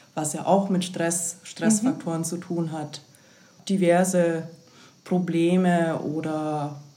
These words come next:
Speaker 1: ja, einfach auch nur zur Entspannung.
Speaker 2: Mhm. Wenn man sich Stress jetzt einfach mal vorstellt, ne, so der, ich meine, ich, ich würde da einfach gerne mal reingehen, so Stress, wie entsteht denn Stress? Also ich meine, kann ich Stress vermeiden?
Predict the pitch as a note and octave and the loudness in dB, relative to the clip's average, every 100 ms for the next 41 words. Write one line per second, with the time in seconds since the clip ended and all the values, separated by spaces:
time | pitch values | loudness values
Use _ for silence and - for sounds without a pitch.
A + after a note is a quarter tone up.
0 | _ _ F3+ C#3+ - - - D#3 E3 - | _ _ -4 -4 -4 -10 -6 -4 -4 -6
1 | D3 F3 E3 E3+ E3 F3+ - D#3 D3 C#3+ | -6 -4 -6 -6 -8 -6 -6 -6 -6 -10
2 | - - - G3+ G3 G#3+ - - - - | -14 -10 2 4 4 2 -2 -14 -18 -2
3 | G3+ G#3 G#3+ G3+ - - - - - A#3 | 2 4 4 2 -2 -6 -10 -10 -2 -2
4 | C4 - A3 - F3 G3 G3+ F#3+ F#3+ F3+ | 0 0 0 0 0 0 2 0 2 2
5 | F3+ A3 C4+ D#4 - D#3+ D3+ D#3 F#3 G3+ | 0 2 0 0 -4 -4 -4 -2 0 2
6 | F3+ F3 D3+ E3+ F3 D#3 D#3+ - - - | 0 0 0 -2 -4 -8 -12 -16 -16 -8
7 | - G#3 - - - - - _ A#3 - | 2 2 2 -6 -14 -20 -20 _ -18 -12
8 | - G#3+ G#3 G3+ G#3 A3 G#3 G3 F#3+ A#3+ | -4 2 4 4 4 6 6 4 2 4
9 | G#3+ F3 F3+ - - - B3 - G3+ G3 | 4 2 0 -6 -6 0 0 0 -4 0
10 | G3 - C4+ - G3 F3+ - G#3+ B3 - | 0 0 -4 -2 -2 -4 -6 -8 -8 -8
11 | - F3+ F#3+ G3 F#3+ - - - - G#3+ | -8 -6 -4 -4 -4 -8 -14 -6 0 2
12 | G3+ - - - G3 - F3+ D#3 C#3 D#3+ | 0 -4 -4 0 0 0 -2 -2 0 2
13 | G3+ | 0